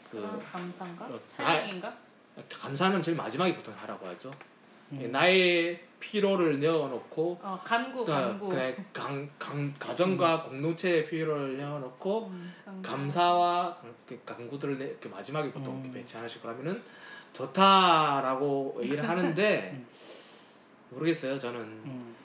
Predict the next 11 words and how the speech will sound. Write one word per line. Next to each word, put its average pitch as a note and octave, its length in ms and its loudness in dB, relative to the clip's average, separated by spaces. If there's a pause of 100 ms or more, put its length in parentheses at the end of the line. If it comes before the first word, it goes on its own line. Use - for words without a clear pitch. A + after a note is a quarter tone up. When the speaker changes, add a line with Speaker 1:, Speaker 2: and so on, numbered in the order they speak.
(100)
Speaker 1:
뭐, D3+ 260 0
그 F#3+ 480 10 (540)
죄에 G3+ 480 10
대한 B3+ 480 2 (600)
거를 C#3+ 240 2
이렇게 C3 260 -4
자백하고 D#3 720 0
회개하고 F#3+ 720 2 (520)
하나님과 F3 420 2
교제 B2+ 240 0
가운데 D3+ 260 0